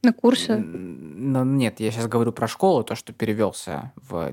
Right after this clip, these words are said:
Speaker 2: на дистанционное
Speaker 1: А,
Speaker 2: обучение.
Speaker 1: домашнее обучение,
Speaker 2: На,
Speaker 1: да.
Speaker 2: на домашнее. Даже не, не на дистанционное, на домашнее. Да. И начал постепенно искать курсы. Вот. И, э, мне моя прекрасная подружка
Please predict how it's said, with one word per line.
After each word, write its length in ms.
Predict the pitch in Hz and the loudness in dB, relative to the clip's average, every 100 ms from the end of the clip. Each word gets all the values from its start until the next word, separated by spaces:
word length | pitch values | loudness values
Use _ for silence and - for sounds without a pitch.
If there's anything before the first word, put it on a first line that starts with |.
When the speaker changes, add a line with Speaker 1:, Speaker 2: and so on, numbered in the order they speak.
| - | -8
Speaker 2:
на 220 | 69 95 | -6 -6
дистанционное 800 | 107 - 104 98 104 82 65 60 | -6 -8 -8 -2 -2 -2 -6 -8
Speaker 1:
А, 20 | |
Speaker 2:
обучение. 400 | 92 220 214 190 | -4 0 2 4
Speaker 1:
домашнее 460 | 214 220 233 - 214 | 4 4 2 0 -8
обучение, 320 | 214 170 160 | -6 -2 4
Speaker 2:
На, 100 | 156 | 4
Speaker 1:
да. 140 | 135 | 6
Speaker 2:
на 140 | 151 156 | 4 4
домашнее. 540 | 147 127 117 - 90 - | 2 -2 -6 -12 -16 -4
Даже 180 | 120 - | -4 0
не, 80 | 127 | 0
не 260 | 127 127 | 2 2
на 140 | 127 120 - | 0 -2 -6
дистанционное, 680 | 123 120 - 127 175 180 117 | -10 -8 -6 -6 -4 -2 -4
на 320 | 107 120 123 | -2 -2 0
домашнее. 560 | 120 107 - - - - _ - - | 0 -2 -6 -14 -18 -20 _ -20 -12
Да. 280 | - 101 69 - - - - _ | -2 0 0 -8 -20 -20 -20 _
И 140 | 185 | 2
начал 320 | 226 220 214 185 | 4 2 -2 -4
постепенно 540 | 139 - - 143 123 | -4 -2 0 2 2
искать 280 | 117 117 113 | 0 -2 -2
курсы. 480 | - 110 - - - _ _ _ _ _ _ | -6 -8 -8 -12 -14 _ _ _ _ _ _
Вот. 380 | 117 110 95 - _ _ _ _ _ _ | -2 2 2 0 _ _ _ _ _ _
И, 340 | - 180 208 180 | -4 0 2 4
э, 220 | 123 110 | 4 2
мне 640 | 104 110 123 117 107 95 67 | 0 2 2 2 0 -4 -6
моя 260 | 104 107 104 | -4 -4 -4
прекрасная 760 | 110 - 113 107 - 95 82 | -6 0 0 0 -4 -6 -4
подружка 800 | 101 107 120 113 - 90 82 | -6 -2 0 0 -4 -4 -4